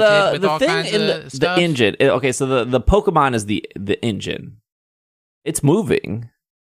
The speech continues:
Speaker 1: Like, if you go back and watch the trailer, when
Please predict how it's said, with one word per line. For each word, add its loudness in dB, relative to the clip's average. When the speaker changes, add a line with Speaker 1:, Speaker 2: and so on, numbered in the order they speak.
Speaker 1:
Like, -4
if 0
you 4
go 2
back 2
and -4
watch 2
the -4
trailer, 2
when -2